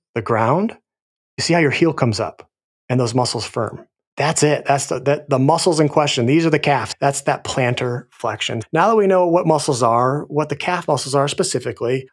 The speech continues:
how do we know? "Matt, how do I know if they are actually tight?" Well, the, the easy answer is, "Matt, I have tight calves. I know what calves are. They're tight." But for those of you that didn't know,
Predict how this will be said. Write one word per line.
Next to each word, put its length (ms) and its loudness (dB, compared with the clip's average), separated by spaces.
how 580 0
do 140 0
we 120 4
know? 220 4
"Matt, 220 2
how 320 -4
do 160 2
I 120 2
know 320 4
if 160 0
they 140 2
are 140 2
actually 400 -2
tight?" 300 -12
Well, 120 2
the, 320 0
the 120 0
easy 380 2
answer 340 2
is, 240 0
"Matt, 460 0
I 40 0
have 180 0
tight 180 -2
calves. 260 -4
I 100 0
know 100 4
what 120 0
calves 280 0
are. 180 2
They're 80 0
tight." 280 -4
But 300 0
for 100 0
those 220 2
of 60 2
you 100 4
that 160 2
didn't 240 2
know, 340 -2